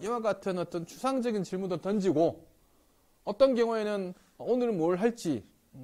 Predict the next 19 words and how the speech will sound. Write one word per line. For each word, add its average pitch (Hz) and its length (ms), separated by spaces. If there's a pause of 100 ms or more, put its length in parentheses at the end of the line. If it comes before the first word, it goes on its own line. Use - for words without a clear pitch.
(160)
아침, 208 320
점심, 214 280
저녁 196 280
몇 165 220
끼는 208 360
무엇을 135 320
먹을지 170 540 (420)
등과 240 340
관련되는 180 800 (520)
자연적인 220 460
욕구 254 340
충족을 233 560
위한 185 300
줄-, 156 420
질문을 180 580
던지며 156 540
살아가기도 147 520
합니다. 165 360 (1300)
문제는 226 600